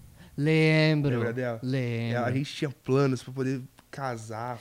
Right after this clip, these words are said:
Speaker 1: Não,
Speaker 2: fora,
Speaker 1: Reinaldo,
Speaker 2: morar fora
Speaker 1: só,
Speaker 2: do país,
Speaker 1: só
Speaker 2: né?
Speaker 1: de interrompendo de
Speaker 2: Tinha
Speaker 1: novo, Biel.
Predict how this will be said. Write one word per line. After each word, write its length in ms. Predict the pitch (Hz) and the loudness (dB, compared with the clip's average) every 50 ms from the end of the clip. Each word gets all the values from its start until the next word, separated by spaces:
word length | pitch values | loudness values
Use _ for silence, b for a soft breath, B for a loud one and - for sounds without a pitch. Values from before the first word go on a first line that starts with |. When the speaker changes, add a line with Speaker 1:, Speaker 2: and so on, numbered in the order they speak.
| - - | -6 0
Speaker 1:
Não, 120 | 226 254 | 2 2
Speaker 2:
fora, 80 | 254 233 | 4 4
Speaker 1:
Reinaldo, 260 | 247 247 247 233 190 | 4 6 8 8 8
Speaker 2:
morar 120 | 170 135 - | 8 6 6
fora 160 | - 151 143 | 6 6 8
Speaker 1:
só, 60 | 160 151 | 6 6
Speaker 2:
do 40 | - | 6
país, 540 | - 139 127 123 120 117 123 131 131 123 113 | 4 4 6 6 4 2 0 -2 -4 -4 -2
Speaker 1:
só 180 | - - 202 | 2 4 6
Speaker 2:
né? 60 | 214 | 6
Speaker 1:
de 80 | 208 214 | 6 6
interrompendo 540 | 226 214 - 214 202 196 180 - 180 185 170 | 4 4 4 4 4 4 4 2 0 0 0
de 80 | 151 | 0
Speaker 2:
Tinha 100 | 156 156 143 | 0 2 2
Speaker 1:
novo, 160 | 147 143 143 | 2 2 2
Biel. 280 | - 160 151 135 117 110 | 2 2 2 2 0 -4